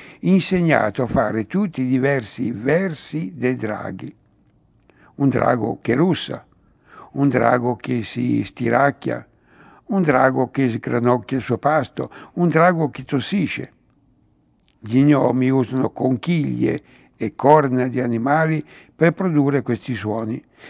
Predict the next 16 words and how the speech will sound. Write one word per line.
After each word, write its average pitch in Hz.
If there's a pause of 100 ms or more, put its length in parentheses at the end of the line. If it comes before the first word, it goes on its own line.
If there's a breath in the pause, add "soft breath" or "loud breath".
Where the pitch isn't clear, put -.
(120 loud breath)
ma 202
all'occorrenza 127
riescono 151
anche 156
a 135
farli 127 (480 loud breath)
soffiando 139
nelle 143
mani 175
e 147
sfruttando 131
gli 123
echi 170 (220 soft breath)
delle 127
loro 117
grotte. -